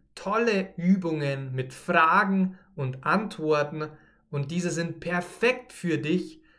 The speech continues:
wenn du endlich Deutsch nicht nur verstehen willst, sondern auch endlich sprechen willst. Es funktioniert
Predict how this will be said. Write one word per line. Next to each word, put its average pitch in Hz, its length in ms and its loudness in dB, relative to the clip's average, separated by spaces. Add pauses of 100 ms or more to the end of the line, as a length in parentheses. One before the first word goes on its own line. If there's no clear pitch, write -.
(160)
wenn 135 240 -2
du 135 320 -6
endlich 175 680 -2 (360)
Deutsch 151 560 2 (240)
nicht 226 320 0
nur 170 180 4
verstehen 170 960 0
willst, 151 480 -6 (360)
sondern 180 580 0
auch 139 360 -2
endlich 160 580 0
sprechen 170 560 2
willst. 117 580 -2 (440)
Es 190 280 0
funktioniert 135 880 0